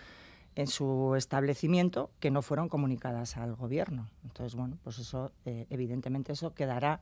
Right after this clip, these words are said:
luego fijado en la investigación judicial. Yo creo que aquí hay una investigación judicial en marcha y creo que tenemos que dejar que investiguen. La administración, por lo que yo les he oído, tanto al Lehendakari como a los consejeros,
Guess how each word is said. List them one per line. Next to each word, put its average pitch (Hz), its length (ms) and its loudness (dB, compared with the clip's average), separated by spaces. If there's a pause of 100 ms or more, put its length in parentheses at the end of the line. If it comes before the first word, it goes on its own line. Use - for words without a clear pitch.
luego 139 400 4 (200)
fijado 151 600 2
en 147 100 2
la 127 80 2
investigación 123 600 -2
judicial. 147 560 0
Yo 139 100 0
creo 170 220 0
que 156 120 0
aquí 156 220 0
hay 160 120 4
una 156 120 2
investigación 135 580 -2
judicial 143 640 0
en 135 80 0
marcha 151 440 0 (640)
y 180 80 0
creo 165 200 4
que 160 80 2
tenemos 143 280 2
que - 80 -4
dejar 143 280 -2
que - 100 -4
investiguen. 156 600 -2 (420)
La 143 120 4
administración, 143 800 2
por 135 100 0
lo 123 60 -2
que 131 140 -4
yo 139 100 0
les 135 220 -2
he 131 60 -2
oído, 139 280 0
tanto 123 220 -4
al 123 80 0
Lehendakari 123 380 0
como 135 160 0
a 131 40 0
los 127 120 -2
consejeros, 135 760 -2